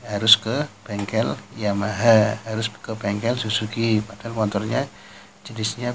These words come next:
bebek misalkan, sama-sama bebek tapi kok peleknya berbeda-beda, maka harus ada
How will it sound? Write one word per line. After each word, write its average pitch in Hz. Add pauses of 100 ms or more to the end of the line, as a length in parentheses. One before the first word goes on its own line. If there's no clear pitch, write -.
bebek 110
misalkan, 110
sama-sama 110
bebek 113
tapi 113
kok 113 (1400)
peleknya 113
berbeda-beda, 104
maka 113
harus 110
ada 143